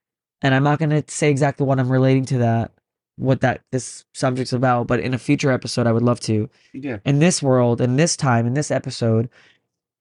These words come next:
Speaker 1: I think personally technology will be our own doom. I've watched Terminator one and two, and I'm pretty sure something similar like that is going to happen, and not, not because humans lost control, but because humans purposely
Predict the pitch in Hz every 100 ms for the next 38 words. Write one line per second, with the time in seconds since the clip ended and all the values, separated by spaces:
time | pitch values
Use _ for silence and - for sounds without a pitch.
0 | _ _ 135 131 - 143 139 143 131 139
1 | 139 131 127 127 123 131 147 135 127 127
2 | 127 123 120 107 123 123 120 120 117 117
3 | 117 120 - 131 135 131 123 127 127 -
4 | 127 127 127 117 117 - _ - 175 202
5 | - 180 175 185 - - _ - - 156
6 | 160 - 175 156 160 151 151 139 131 143
7 | 143 143 147 135 139 151 135 139 147 160
8 | - - - 147 151 151 160 - - 151
9 | 139 139 135 139 135 151 143 147 139 127
10 | 139 - 147 139 131 - 127 - - 123